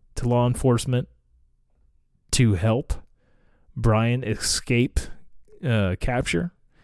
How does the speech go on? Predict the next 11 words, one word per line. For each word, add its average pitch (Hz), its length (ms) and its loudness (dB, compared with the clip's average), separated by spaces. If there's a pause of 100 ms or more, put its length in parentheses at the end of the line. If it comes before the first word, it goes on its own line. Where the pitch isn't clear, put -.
(540)
then 107 580 0
they 127 440 4
are 104 240 -2
liable 113 640 0
to, 95 500 0
uh, 87 160 -2
pay 117 480 2 (800)
for 123 280 0
the 120 120 2
search, - 500 2 (240)
which, - 460 -4